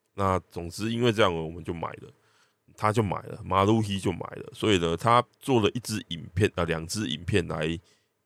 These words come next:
比较这样的两款游戏到底异同在哪里，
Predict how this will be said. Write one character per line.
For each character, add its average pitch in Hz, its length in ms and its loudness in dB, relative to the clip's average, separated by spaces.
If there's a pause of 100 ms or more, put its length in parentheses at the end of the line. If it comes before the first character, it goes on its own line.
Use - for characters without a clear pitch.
比 82 180 -10
较 90 420 0 (320)
这 120 140 2
样 92 200 0
的 80 320 -4
两 85 200 -4
款 80 240 -6
游 82 180 -6
戏 87 200 -8
到 90 240 0
底 - 260 -16 (880)
异 117 220 -2
同 - 340 -10
在 90 160 -2
哪 - 220 -8
里， 87 220 -12